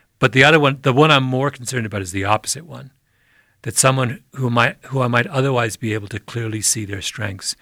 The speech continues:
I can't see them because I'm distracted by the fact that they went to a school that I don't think is prestigious. That worries me a lot, um, 'cause there are a ton of diamonds in the rough. Um, and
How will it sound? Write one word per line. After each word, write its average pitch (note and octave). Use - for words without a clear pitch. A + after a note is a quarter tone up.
I G#2
can't A#2
see A#2
them F#2+
because F#2+
I'm F#2
distracted G2
by G2+
the F#2+
fact G2+
that G2+
they G2+
went F#2+
to G#2
a F#2+
school G2+
that G2
I A#2
don't F#2+
think -
is -
prestigious. -
That B2+
worries G2
me F2+
a F2+
lot, F2+
um, F#2
'cause G#2
there B2
are G#2
a F#2+
ton A2
of F2
diamonds F2
in F#2
the F#2
rough. G#2
Um, F#2
and G#2